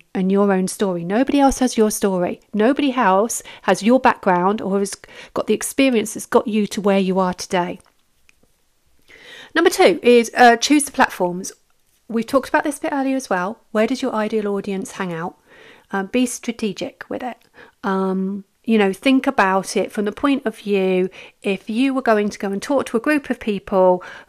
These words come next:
who were going to be your ideal client or your ideal employer, where would you go for that?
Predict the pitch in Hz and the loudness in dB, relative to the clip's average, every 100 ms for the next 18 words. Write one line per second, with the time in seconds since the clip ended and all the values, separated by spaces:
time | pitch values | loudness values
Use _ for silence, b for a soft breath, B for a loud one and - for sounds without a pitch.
0 | - 208 190 190 220 202 240 254 240 - | 0 2 4 4 2 2 4 4 0 -2
1 | 202 254 262 220 202 - 254 247 226 - | -2 0 0 0 2 4 4 4 0 -2
2 | 190 180 180 196 190 - 247 247 208 190 | -4 -2 -2 -4 -2 2 4 4 0 -4
3 | - 185 180 190 185 190 190 190 - 185 | -4 -2 0 -2 0 2 2 0 -4 -4
4 | 175 170 - 180 247 | -2 -4 -8 -10 -12